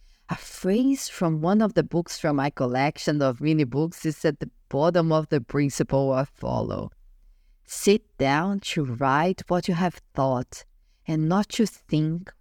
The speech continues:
what you shall write." It's from William Cobbett. So that is what the Duck of Inspiration taught me. To follow what I want to write, not I think I should be writing. When I finished my master's, I wrote the sex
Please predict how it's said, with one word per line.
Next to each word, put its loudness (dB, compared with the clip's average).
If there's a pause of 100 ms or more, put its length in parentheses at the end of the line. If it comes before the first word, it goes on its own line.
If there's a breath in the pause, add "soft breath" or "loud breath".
(120)
what -2
you 2
shall -2
write." -8 (140)
It's -8
from 4
William 2
Cobbett. -4 (960)
So 0 (100)
that 6
is -6
what 4
the 2
Duck -2
of -2
Inspiration -2
taught -2
me. -6 (380)
To -4
follow 4
what 4
I 4 (160)
want 0
to -2
write, -6
not 2
I -2 (180)
think 2
I 2
should -6
be 0
writing. -10 (540 loud breath)
When 4
I 0
finished 2
my 0
master's, -2
I 2
wrote -2
the -4
sex -6